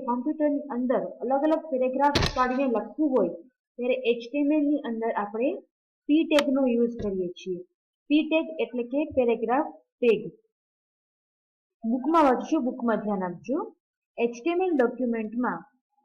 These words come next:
ફકરા નક્કી કરવા માટે પી અને સ્લેશ પી. જે પહેલો પી છે તે શરૂઆતનો ટેગ છે અને જે લાસ્ટમાં સ્લેશ પી છે તે અંતનો ટેગ છે, એટલે કે પી ટેગનો ઉપયોગ થાય છે. એચ ટી એમ એલ એની મેળે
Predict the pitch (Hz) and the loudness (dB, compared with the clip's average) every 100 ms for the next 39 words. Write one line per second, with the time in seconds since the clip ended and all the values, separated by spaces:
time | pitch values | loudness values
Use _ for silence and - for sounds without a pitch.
0 | _ _ 247 254 294 339 302 277 277 269 | _ _ 0 0 2 2 2 2 -2 -2
1 | 220 220 220 214 214 277 320 311 - - | 0 0 0 -2 -2 -2 -2 -6 -4 2
2 | 311 330 - - 233 233 233 254 247 - | 4 2 -2 -4 -2 -2 0 0 0 -2
3 | - 180 - _ _ _ _ _ - 254 | -6 -6 -6 _ _ _ _ _ 0 2
4 | 254 240 285 294 320 311 - 320 403 - | 4 4 6 6 4 2 2 2 0 -4
5 | - _ - 254 247 226 233 254 262 311 | -16 _ 2 2 4 2 4 4 2 4
6 | 302 311 302 - 349 349 240 247 247 262 | 6 4 4 -2 0 0 -2 -2 2 4
7 | 311 - - _ 226 233 240 262 285 294 | 2 -2 -16 _ 2 4 4 2 4 4
8 | 294 285 277 294 - 277 254 233 208 254 | 2 4 4 4 -2 -6 -4 -4 -2 0
9 | 294 - 262 285 285 277 254 208 185 - | 0 -2 -4 0 2 2 0 -2 -4 -6
10 | 180 170 202 233 262 269 285 311 294 254 | -6 -6 -8 -8 -8 -6 -2 0 2 2
11 | 254 262 262 226 226 214 208 196 185 180 | 2 0 0 0 2 0 0 -4 -6 -6
12 | 170 170 _ _ _ _ - 240 254 - | -12 -14 _ _ _ _ -4 -2 -2 -2
13 | 320 339 339 - 254 262 240 233 226 | 0 0 -2 -2 0 2 2 2 2